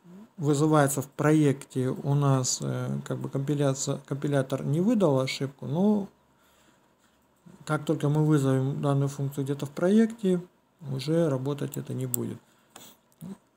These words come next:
Нужно, чтобы у нас не было этих красных подчеркиваний. Давайте перейдем, э, в пример, в менеджер библиотек. В примере есть такая библиотека System Time R T K.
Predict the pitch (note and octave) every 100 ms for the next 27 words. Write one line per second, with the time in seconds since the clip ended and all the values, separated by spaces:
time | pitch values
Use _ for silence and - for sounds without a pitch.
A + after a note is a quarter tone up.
0 | _ _ - - - _ _ - E3 D3
1 | C#3+ C#3+ C#3+ C#3+ C#3 C3 D3 C#3 C3 C3
2 | C#3 - C3 A#2 - D3 C#3+ A3 A#3 G#3+
3 | G#3 G3 F#3+ F#3 F#3 _ _ _ _ _
4 | _ _ C#3 D3 D3+ C#3 C#3 C3+ C#3 C3+
5 | C3+ C3+ C3+ B2+ A#2 _ _ _ D#3+ D3+
6 | C3+ C3 C3+ - - - - C#3 C#3 F#3+
7 | A3 G#3+ - _ _ _ C3+ B2+ D3 C#3
8 | B2 B2+ B2+ C3 D3 D3+ A#3 A#3 - _
9 | - E3+ A3 E3+ D3 D3 C#3 - _ C#3
10 | C#3 C3+ C3 C3+ D#3 F3+ A3 D#3+ C#3+ E3
11 | C#3+ C3+ C3 C#3+ D#3 D#3 C#3+ C#3 C#3 -